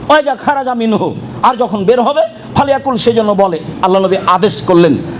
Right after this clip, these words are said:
আল্লাহুম্মা ইন্নী আসআলুকা মিন ফাজলিক, আমি তোমার অনুগ্রহ চাচ্ছি।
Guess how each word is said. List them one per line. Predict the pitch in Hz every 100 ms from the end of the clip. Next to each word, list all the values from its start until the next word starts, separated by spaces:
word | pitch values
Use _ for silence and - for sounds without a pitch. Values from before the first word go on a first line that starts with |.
| -
আল্লাহুম্মা | 170 185 196 175
ইন্নী | 170 196 185 175 175
আসআলুকা | 170 - - 190 165
মিন | 170 156 139
ফাজলিক, | 143 123 127 - - - -
আমি | 180
তোমার | 185 175 165
অনুগ্রহ | 170 175 175 180 160
চাচ্ছি। | 170 156 156 156